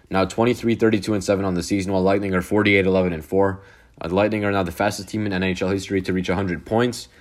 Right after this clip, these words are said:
The Kings now, have now lost eight straight games after a pretty good-sized winning streak. They will look to bounce back tomorrow at four P M Pacific time against the Carolina Hurricanes. Man, so many tough losses for the Kings. I mean, I, I'll go through this again.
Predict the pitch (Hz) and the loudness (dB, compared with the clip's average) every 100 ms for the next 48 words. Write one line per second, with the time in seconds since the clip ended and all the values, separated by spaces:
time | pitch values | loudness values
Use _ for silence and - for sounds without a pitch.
0 | - - - - 117 117 113 110 101 104 | -20 -20 -8 -2 0 0 0 0 0 0
1 | 107 104 92 - 117 113 117 95 98 104 | 2 0 0 2 0 2 0 0 0 -2
2 | 95 95 92 95 90 104 101 90 92 90 | -2 -2 0 0 0 0 -2 0 0 0
3 | 85 90 110 104 113 107 - - _ 101 | -2 0 -2 -2 -2 -2 -6 -20 _ 2
4 | 120 131 127 110 113 107 113 107 98 104 | 6 6 4 2 2 2 0 0 -2 0
5 | 104 98 - 113 110 107 95 104 98 104 | 0 0 2 2 0 -4 -4 -4 -2 -2
6 | 98 92 92 104 98 92 85 117 113 117 | -4 -4 -4 0 0 0 0 0 0 -2
7 | 117 113 - - - - _ _ _ _ | -4 -6 -10 -20 -20 -20 _ _ _ _
8 | _ _ - 107 101 87 - 135 131 - | _ _ -4 0 0 2 2 4 2 0
9 | - 123 113 107 110 113 107 98 95 110 | -2 2 4 6 4 2 -2 -2 0 0
10 | 113 98 98 98 92 - 104 104 104 107 | 0 0 2 0 -2 -2 2 4 4 4
11 | 104 92 87 95 104 | 2 2 2 2 2